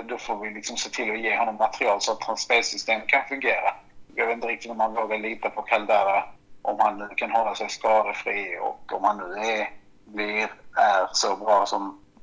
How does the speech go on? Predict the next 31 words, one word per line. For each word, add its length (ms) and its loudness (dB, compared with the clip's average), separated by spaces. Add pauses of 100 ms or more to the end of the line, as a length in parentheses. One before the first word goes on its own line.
(160)
folk 200 2
har 80 0
trott. 520 0
Eh, 540 6
men, 200 4
eh, 680 4
en 140 -2
duglig 380 -4
mittback 520 2
hade 140 6
inte 140 -2
varit 140 0
fel. 300 2
Som 120 -12
sagt, 240 0
det 120 -10
tror 180 2
jag 80 2
inte 120 2
alls 220 0
på 100 0
längre. 320 -2 (320)
Det 80 -6
känns 220 4
som 80 4
att 100 -2
ytterbacksplatsen 800 4
är 100 6
ingen 220 2
pri-, 280 4
prioritet. 560 4